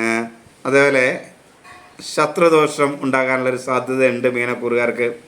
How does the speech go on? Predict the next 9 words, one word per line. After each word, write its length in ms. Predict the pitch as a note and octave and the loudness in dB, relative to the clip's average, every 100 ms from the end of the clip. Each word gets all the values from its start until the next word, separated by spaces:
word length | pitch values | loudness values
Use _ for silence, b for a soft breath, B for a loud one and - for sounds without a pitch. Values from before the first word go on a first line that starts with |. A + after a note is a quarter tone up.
| - B B B B B | -20 B B B B B
ബന്ധുക്കളും 580 | C3 C3+ C#3+ C#3+ C#3+ C3+ | 0 2 2 2 0 0
സുഹൃത്തുക്കളും 560 | C#3+ C3 C3+ C3 C3 | 0 0 2 2 2
ഒന്നും 180 | B2+ C3 | 2 2
അനുകൂലമായിരിക്കില്ല. 880 | B2 B2 C3 B2 A#2+ B2 A#2+ A#2 - - B B B B2 | 0 0 2 2 0 -2 -2 -2 -6 -20 B B B 0
ആവശ്യമില്ലാതെ 760 | C#3+ C#3 E3+ E3+ E3 F3 G3+ | 0 0 -2 0 2 2 0
വഴക്ക് 300 | E3+ B2+ C3+ B2+ | -2 -4 -4 -4
കേൾക്കേണ്ട 300 | A#2+ B2 A#2+ | -2 -2 -2
ചില 280 | A#2 A#2+ A#2+ | -2 -2 -4
സാഹചര്യങ്ങളൊക്കെ 1040 | - B2 B2 A#2+ A#2+ A#2+ B2 B2 E3 | -2 -2 0 0 -2 0 -2 -2 -4